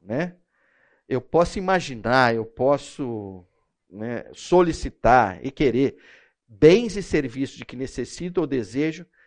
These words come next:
sem me envolver com as personalidades e os desejos de outras pessoas.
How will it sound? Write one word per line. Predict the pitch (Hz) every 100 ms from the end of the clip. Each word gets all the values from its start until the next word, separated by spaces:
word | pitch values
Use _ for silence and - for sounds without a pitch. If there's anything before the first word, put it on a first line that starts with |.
| _ _
sem | - - 160 180
me | 190 180
envolver | 165 151 123 107 131 139
com | 127
as | 117
personalidades | - 131 131 - 120 113 120 110 117 131 - -
e | 127
os | 123
desejos | 127 110 104 107 104
de | 104
outras | 104 - -
pessoas. | 110 107 - _ _